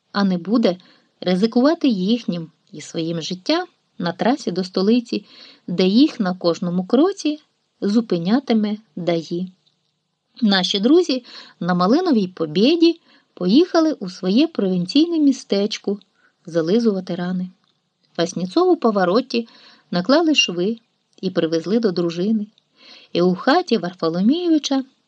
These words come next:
почав розігруватися спектакль, за сценарієм якого молодий, ну, може, не надто молодий, однак іще цілком соковитий, поранений герой із благородною сивиною на скронях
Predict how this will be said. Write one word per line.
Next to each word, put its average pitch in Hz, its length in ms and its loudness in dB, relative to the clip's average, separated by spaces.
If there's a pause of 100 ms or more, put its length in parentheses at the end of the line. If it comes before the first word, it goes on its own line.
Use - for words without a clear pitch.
(100)
почав 254 440 2
розігруватися 175 880 -2
спектакль, - 800 -4 (680)
за 202 200 2
сценарієм 320 680 2
якого 226 500 2
молодий, 185 720 0 (560)
ну, 330 280 0
може, 175 320 -4
не 165 140 -8
надто 302 440 0
молодий, 220 560 2 (280)
однак 185 340 -2
іще - 260 -2
цілком 175 420 -4
соковитий, 170 840 -2 (400)
поранений 170 640 -2
герой 233 420 2 (380)
із 156 260 -6
благородною 254 920 2
сивиною 220 580 0
на 190 140 -4
скронях 185 760 -2